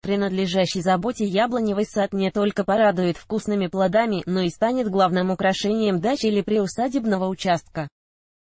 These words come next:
Особенности ухода за яблоней. При возникновении желания посадить яблоневый сад стоит задуматься о том, какой сорт наиболее стойк к вредителям.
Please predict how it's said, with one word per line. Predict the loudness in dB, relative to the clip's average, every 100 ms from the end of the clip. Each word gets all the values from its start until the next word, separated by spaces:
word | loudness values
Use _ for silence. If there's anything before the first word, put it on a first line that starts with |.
| _ _
Особенности | -4 0 2 2 2 0 0 -4
ухода | -2 -2 0 2
за | 4
яблоней. | 2 2 -2 -2 -6 _ -6
При | -4
возникновении | 0 0 0 0 -2 0 0 0 0
желания | 0 0 2 2 0 0
посадить | -2 2 0 0 -6
яблоневый | 0 0 0 0 0 -2
сад | 0 -2 -2
стоит | -2 0 2
задуматься | 0 0 -2 -2 0 0
о |
том, | 0 -2 -2
какой | -2 2 2
сорт | 2 -2 -2
наиболее | -2 0 2 0 0
стойк | -2 -2 -2 -2
к |
вредителям. | -2 -2 -2 -4 -6 -6